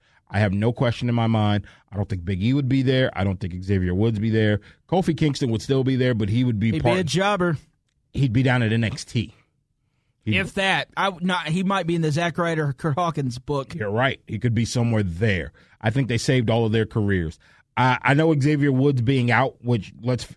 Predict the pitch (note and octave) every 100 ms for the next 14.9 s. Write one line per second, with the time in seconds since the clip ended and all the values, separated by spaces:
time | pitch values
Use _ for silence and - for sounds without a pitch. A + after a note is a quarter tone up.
0 | - B2 C3 B2 G#2+ A#2+ A#2 G2 F#2+ A2+
1 | A2 B2 B2+ B2 A#2+ C3+ - - - G2
2 | A#2+ D3+ C#3+ A#2+ B2+ C3 G2+ - _ _
3 | - F#3 - C3 D3+ F3 D#3 F3 - -
4 | D3 D#3+ D#3 B2 A2 C3+ B2+ A#2+ C3 G#2+
5 | B2 A#2+ G#2 B2 B2 A2 - C#3 C#3 -
6 | - _ _ A#2+ B2+ A2+ A2+ C3 A2+ C3
7 | C#3 - _ G#2+ A2+ A#2+ B2 A#2+ G#2+ G#2+
8 | G2+ A2 A#2 A2+ A#2 G#2+ F#2 A2 G2 A#2+
9 | A2+ G#2+ A2 A2+ G#2 F#2+ F#2+ G2+ G#2+ G2+
10 | F#2+ F2 - G#2+ A2+ - _ _ _ _
11 | _ G#2+ G#2+ F#2+ G#2+ B2 A2+ D#3 D#3 _
12 | _ _ G#3 A3 A3+ A3+ A#3 F#3+ A3 A#3
13 | E3+ G#3 G3+ F3+ D3+ F3 F#3 - F3+ D3+
14 | - F3 - A2+ A#2+ C3 A#2+ -